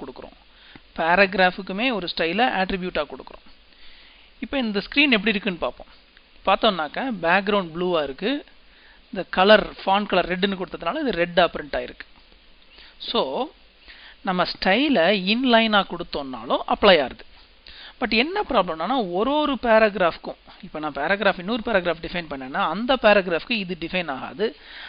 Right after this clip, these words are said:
And இந்த டெக்ஸ்ட் கூட போயிட்டே இருக்கும். ஒரு ஒரு தடவையும் நான் அதை cut and paste பண்ணி காப்பி பண்ணிக்கிட்டே இருக்கணும்.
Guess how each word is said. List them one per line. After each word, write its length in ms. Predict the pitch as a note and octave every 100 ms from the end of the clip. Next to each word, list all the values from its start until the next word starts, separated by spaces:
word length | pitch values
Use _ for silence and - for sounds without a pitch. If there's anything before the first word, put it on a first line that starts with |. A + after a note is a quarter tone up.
| -
And 320 | - D4+ G#3 A3
இந்த 320 | B3 C4 A#3 -
டெக்ஸ்ட் 440 | C4+ - - B3+
கூட 240 | - A#3+ A#3
போயிட்டே 320 | G#3+ F#3 F3+
இருக்கும். 320 | F3+ D3+ C#3
ஒரு 160 | C3 F3+
ஒரு 140 | F#3+
தடவையும் 300 | E3+ G#3 B3+
நான் 100 | F3+
அதை 0 | E3
cut 120 | E3
and 180 | F#3+ F3
paste 140 | -
பண்ணி 160 | F3 A3+
காப்பி 280 | F#3+ D#3+
பண்ணிக்கிட்டே 400 | G3 D#3+ C#3+ D3+
இருக்கணும். 320 | C#3+ C#3+ -